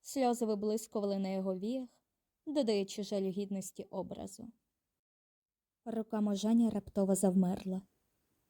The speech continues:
Він подумав про старого друга. У цю мить він усвідомив свої дії. Після кількасекундного заціплення Можань повільно опустив руку.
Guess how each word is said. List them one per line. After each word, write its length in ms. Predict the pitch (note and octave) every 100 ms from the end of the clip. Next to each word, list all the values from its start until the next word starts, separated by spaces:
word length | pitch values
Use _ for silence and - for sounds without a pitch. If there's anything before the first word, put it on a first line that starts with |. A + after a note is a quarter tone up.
| _ _
Він 260 | A3 G#3 G3+
подумав 420 | G3+ F#3+ A3 A#3+
про 240 | A#3 G#3+ G3+
старого 540 | - G3+ G3 G3 G#3
друга. 460 | F#3+ G#3+ G3 E3+ F#3 _ _ _ _ _ _ _ _ _ _
У 120 | A3
цю 260 | G#3+ - B3+
мить 260 | B3 A#3+
він 160 | A3 G#3+
усвідомив 560 | G#3 - G3+ G#3 G#3 G3+
свої 320 | - G3+ G3+
дії. 400 | G3 G3 F#3+ G3+ _ _ _ _ _ _ _ _ _
Після 300 | A3 - G#3+
кількасекундного 1000 | A3+ G#3+ G#3+ - A3 G#3+ G#3+ G3+ G3+ F#3+
заціплення 760 | G3 G3 - A#3 A#3 G3+ F#3+ - _ _ _ _
Можань 360 | - B3 A#3 A3
повільно 480 | A3+ G3+ A3+ A#3+ A#3
опустив 460 | G#3 - - - G3
руку. 420 | G#3 F#3+ F3+ G3+